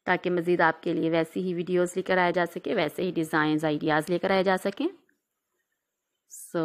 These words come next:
dear friends, अब मुझे इजाज़त दें, दुआओं में ज़रूर याद रखिएगा।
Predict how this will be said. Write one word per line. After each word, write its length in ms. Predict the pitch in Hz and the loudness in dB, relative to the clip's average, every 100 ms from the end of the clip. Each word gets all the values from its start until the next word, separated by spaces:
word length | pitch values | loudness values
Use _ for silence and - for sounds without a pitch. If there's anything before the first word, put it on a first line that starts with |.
| 156 | -2
dear 240 | 156 170 160 | -2 -2 -2
friends, 360 | - 175 165 175 | 0 0 2 0
अब 60 | |
मुझे 260 | 175 165 165 | 0 0 0
इजाज़त 380 | 160 165 160 208 | 2 0 0 -2
दें, 200 | 254 302 - _ _ _ _ _ _ _ _ _ - - - | 2 0 -2 _ _ _ _ _ _ _ _ _ -20 -20 -6
दुआओं 280 | 214 247 294 | 2 6 8
में 140 | 294 233 | 6 6
ज़रूर 320 | 170 175 208 | 4 4 6
याद 220 | 233 220 | 6 6
रखिएगा। 500 | 220 - 240 262 | 2 2 2 2